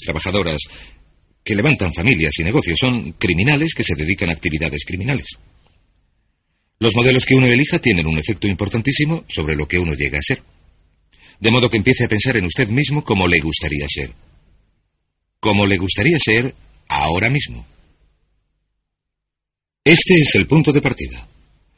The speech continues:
Debido a la ley de la expresión, lo que se imprime se expresa. Si empieza a pensar en sí mismo, verá que es casi como hacer girar la rueda de su personalidad. Empieza a convertirse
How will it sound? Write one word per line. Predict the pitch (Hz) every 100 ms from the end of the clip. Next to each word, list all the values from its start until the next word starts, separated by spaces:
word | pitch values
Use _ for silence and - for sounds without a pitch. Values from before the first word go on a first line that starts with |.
| _
Debido | 85 123 170 165
a |
la | 104
ley | 85 90
de | 80
la | 73
expresión, | - 82 - 95 73 78 123 - _
lo | 65 69
que | -
se | 73 73
imprime | 69 71 104 76
se | 69 71
expresa. | - - 95 - 71 - -
Si | - 113
empieza | 107 185 170
a |
pensar | 131 101 143 120
en |
sí | 95 90
mismo, | 85 71 73 - -
verá | 87 113 170
que | 175
es | -
casi | - 175 165
como | 147 98 80
hacer | - 170
girar | - 123 131 107
la | 85
rueda | 80 123 117
de | 101 98
su | 104
personalidad. | 101 90 104 104 117 120 69 - _ _ _ _ _ _ _
Empieza | 92 82 - 185 - 85
a |
convertirse | - 123 82 78 139 - 117 117